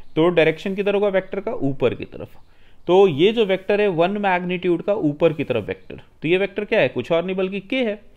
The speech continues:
ऊपर की तरफ जेड एक्सिस में वन मैग्नीट्यूड का वेक्टर तो के है, तो इसलिए आई क्रॉस जे के हो जाएगा। और आपको पता है A cross B is negative of B cross A, तो I cross J जैसे ही K होगा, J cross,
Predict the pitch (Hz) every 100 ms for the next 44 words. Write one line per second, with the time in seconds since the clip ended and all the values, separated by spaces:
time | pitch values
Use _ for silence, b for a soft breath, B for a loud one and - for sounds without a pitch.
0 | b b b b 131 131 180 170 156 208
1 | - 131 160 170 160 - 156 175 185 151
2 | 147 143 151 151 151 156 151 - 170 185
3 | - 277 226 214 - b b b - 160
4 | 180 175 123 147 156 156 147 120 131 165
5 | - 190 180 151 131 127 139 - - _
6 | _ _ b b b b 143 180 175 202
7 | 208 214 208 147 180 185 190 185 165 180
8 | 190 156 160 190 220 214 170 175 170 156
9 | 151 143 113 139 180 196 196 190 - _
10 | - - 123 151 147 139 143 208 208 196
11 | 127 110 139 190 B B - 113 147 175
12 | 180 160 160